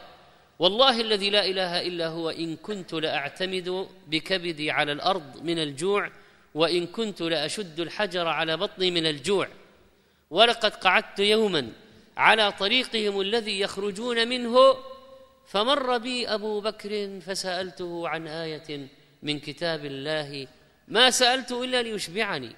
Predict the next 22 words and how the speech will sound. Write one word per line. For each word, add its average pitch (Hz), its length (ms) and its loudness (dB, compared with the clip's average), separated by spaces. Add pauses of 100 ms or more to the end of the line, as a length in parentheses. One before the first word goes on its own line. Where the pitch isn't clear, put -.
(160)
فمر 180 400 -4
ولم 175 340 -4
يفعل، 107 340 -6 (480)
ثم 156 140 -2
مر 226 360 2
بي 208 160 -2
عمر 208 360 0 (520)
فسألته 233 680 4
عن 196 180 2
آية 226 460 2
من 185 200 -4
كتاب 202 420 2
الله 185 520 -2 (240)
ما 233 200 8
سألت 262 380 2
إلا 254 280 -2
ليشبعني، 196 600 -2
فمر 151 500 -4
ولم 175 400 -2
يفعل، 143 360 -4 (1200)
ودخل 226 560 4
داره، 202 420 8